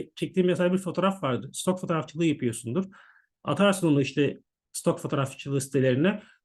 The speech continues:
Orada insanlar satın aldıkça senin fotoğrafını sen uyurken bile ya da başka bir işte çalışırken bile para kazanmaya devam edebilirsin. <clears throat> Dolayısıyla hep bunlarla ilgili aslında, e,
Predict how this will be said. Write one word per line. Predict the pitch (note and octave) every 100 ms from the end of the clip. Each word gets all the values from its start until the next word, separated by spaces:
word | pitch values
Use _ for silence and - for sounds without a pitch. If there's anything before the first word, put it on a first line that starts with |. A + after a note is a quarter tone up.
| -
Orada | F3 F#3 F3+
insanlar | F#3 F3 F3+ F3+
satın | - D#3+
aldıkça | F3 E3 F3+ F#3+ D3+ A#2+
senin | - D3 D3+
fotoğrafını | - D#3+ - B2+ B2+ F#3 G3
sen | - E3 D#3
uyurken | E3 E3+ - D3 A#2+
bile | C3 E3+
ya | D#3
da | D#3 -
başka | C#3 C3+ F#3+
bir | F3+
işte | F3+
çalışırken | - D#3 D#3 F3+ D3 C3
bile | E3 G#3 F#3+
para | - F3+
kazanmaya | F3+ D3+ C3 C#3 F#3 D#3+
devam | D#3 D#3+ C#3
edebilirsin. | D#3 C#3 C3 B2 - A#2+ _ _ _ _ _ _ _ - - -
<clears throat> | F#3+ - D#3+ C#3 - -
Dolayısıyla | F3 G#3 G3 G3+
hep | D#3 G#3
bunlarla | E3 E3+ F#3+ G3+
ilgili | F3 E3+
aslında, | E3 - E3+ F#3+ G#3 _ _ _ _
e, | -